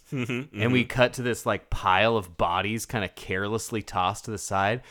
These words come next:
Speaker 2: But as the camera pans up, the bodies are really, like,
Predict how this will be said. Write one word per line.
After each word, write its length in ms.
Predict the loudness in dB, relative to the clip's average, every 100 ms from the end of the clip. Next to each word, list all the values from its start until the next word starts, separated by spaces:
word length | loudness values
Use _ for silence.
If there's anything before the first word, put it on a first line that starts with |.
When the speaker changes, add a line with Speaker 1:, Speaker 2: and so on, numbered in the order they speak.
| -20 -6
Speaker 2:
But 100 | 2 6
as 160 | 6 6
the 80 |
camera 340 | -2 -2 2 2
pans 320 | 2 0 2
up, 140 | 0
the 80 | 0
bodies 400 | -2 0 0 2
are 60 | 4
really, 260 | 4 4
like, 180 | 2 0